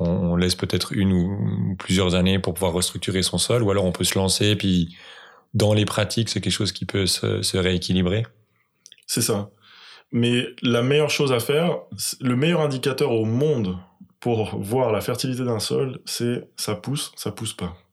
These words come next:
Speaker 1: Donc il faut y aller.
Speaker 2: C'est le plus basique.
Speaker 1: Ouais.
Speaker 2: Donc, euh, si on, on, on se projette, on se dit l'année prochaine, cette prairie, ça va devenir mon jardin.
Speaker 1: Mhm.
Speaker 2: La meilleure chose à faire, c'est de laisser la prairie pousser.
Speaker 1: Ok.
Speaker 2: Voir jusqu'où elle pousse.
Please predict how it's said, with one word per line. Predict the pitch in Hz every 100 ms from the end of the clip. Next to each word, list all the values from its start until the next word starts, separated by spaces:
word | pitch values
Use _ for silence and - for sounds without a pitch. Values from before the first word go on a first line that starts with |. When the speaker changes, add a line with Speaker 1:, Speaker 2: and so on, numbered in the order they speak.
| _ _ _ _ _ - - - -
Speaker 1:
Donc | 90
il |
faut | -
y | 82
aller. | 80 - - -
Speaker 2:
C'est | - 117
le | 107
plus | 127
basique. | 120 98 92 - -
Speaker 1:
Ouais. | 87 80 - - -
Speaker 2:
Donc, | 110 143 147 120 - - _ _ _ -
euh, | 104 101 101 98 95 92 92 104 101
si | - 135 139
on, | 120 110 101 98
on, | 110 110 107
on | 113
se | 107
projette, | - 147 143 143 143 - -
on | 101
se |
dit | 95 117
l'année | 123 131
prochaine, | - 120 147 156
cette | - 101 -
prairie, | 127 117 127 156
ça | 156
va | 104
devenir | 101 107 123
mon | 127 107
jardin. | 110 104 92 92 _ _ -
Speaker 1:
Mhm. | 92 92 - - _ -
Speaker 2:
La | 104
meilleure | 117 120
chose | 113 110
à | 104
faire, | - 117 143 147 -
c'est | - 113
de | 101
laisser | 113 113 123 120
la | 110
prairie | - 104 110
pousser. | 110 - - 92 - _ _ _ _ _ _ _ - -
Speaker 1:
Ok. | 92 -
Speaker 2:
Voir | 107 110
jusqu'où | 107 - 120
elle | 117
pousse. | 117 95 - -